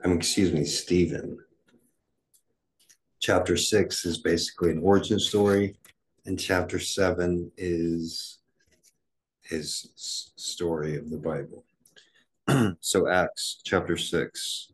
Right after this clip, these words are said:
the choosing of the seven. In those days, when the number of disciples was increasing,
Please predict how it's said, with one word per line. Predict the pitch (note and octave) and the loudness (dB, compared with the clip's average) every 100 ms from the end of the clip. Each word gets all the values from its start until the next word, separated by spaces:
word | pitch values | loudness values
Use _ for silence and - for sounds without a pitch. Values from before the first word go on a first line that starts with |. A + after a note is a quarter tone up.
| - | -4
the | E2 | 0
choosing | - - G2+ G2 G2 F#2+ F2+ | 0 2 2 2 2 0 0
of | E2 E2 | -4 -6
the | |
seven. | D#2+ - D#2+ D2+ C#2 C2+ D2 - _ _ _ _ _ _ _ _ _ _ _ _ _ | -8 -2 -2 -2 -6 -8 -10 -14 _ _ _ _ _ _ _ _ _ _ _ _ _
In | G#2 G2 | 2 4
those | G#2+ B2 A#2 F#2+ | 6 6 4 -4
days, | - F2+ E2 D#2+ F2 G2 - - | 0 2 4 2 0 -4 -8 -2
when | F2 | 0
the | F2 | 2
number | F#2 F#2+ F#2+ | 2 4 2
of | F2+ | 2
disciples | E2 D#2+ F2 D#2 D2+ D#2 D2+ | -2 -6 -4 -4 -4 -6 -6
was | D#2+ D#2+ | -6 -4
increasing, | D#2 D2+ F#2+ G#2 - C#2+ D2 D#2 | -6 0 2 2 0 -4 -6 -8